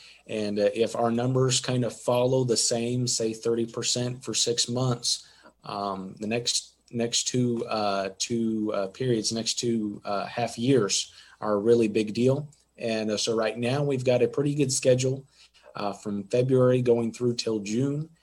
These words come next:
And I've got some parts in my schedule through June. In fact, we heard about another conference that they wanna have us in for.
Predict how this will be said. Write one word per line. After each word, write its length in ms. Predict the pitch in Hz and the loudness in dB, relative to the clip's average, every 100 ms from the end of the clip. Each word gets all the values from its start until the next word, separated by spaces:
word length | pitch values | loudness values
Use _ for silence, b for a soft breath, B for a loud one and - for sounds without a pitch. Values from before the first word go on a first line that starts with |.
| b b _ | b b _
And 220 | 110 101 | -4 -2
I've 280 | 101 110 107 | -2 -4 0
got 240 | 123 123 | 0 2
some 300 | - - 160 | 0 0 0
parts 300 | 165 139 135 | 0 0 0
in 60 | 131 | 0
my 120 | 113 | 0
schedule 440 | 107 123 117 120 117 | 0 2 2 2 0
through 200 | 117 107 | -2 -4
June. 260 | 113 117 | -2 -2
In 80 | 113 | -4
fact, 280 | 110 107 - | -4 -6 -6
we 80 | 107 | -4
heard 200 | 113 107 | -2 -2
about 200 | 110 110 | -2 -2
another 260 | 110 107 | -4 -4
conference 560 | 104 113 110 117 110 - | -6 -8 -6 -6 -4 -4
that 220 | 104 101 | -4 -2
they 100 | 110 | -2
wanna 300 | 107 113 107 | -2 -4 -4
have 200 | 110 107 | -6 -4
us 160 | 104 - | -6 -4
in 220 | 135 131 | -4 -2
for. 320 | 135 131 | -2 -2